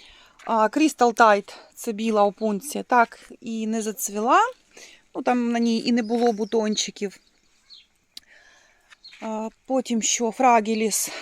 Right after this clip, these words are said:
карликова також не зацвіла. Постійно скубу-скубу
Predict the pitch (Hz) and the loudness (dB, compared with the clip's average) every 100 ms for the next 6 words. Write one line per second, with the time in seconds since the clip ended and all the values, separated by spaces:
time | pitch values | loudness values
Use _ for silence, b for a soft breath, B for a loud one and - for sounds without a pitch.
0 | B 262 233 220 214 - 208 214 - 226 | B 4 4 4 -2 -4 -2 -2 -4 -10
1 | 214 339 370 349 330 330 - 311 302 311 | -4 -2 0 0 -2 -4 -4 0 6 6
2 | 320 - _ _ b b b b b b | 4 -2 _ _ b b b b b b
3 | - - 247 - 269 269 254 - - 233 | -20 -16 -12 -6 -2 0 0 -4 -8 -6
4 | 262 247 - 247 254 349 | -4 -6 -8 -6 2 2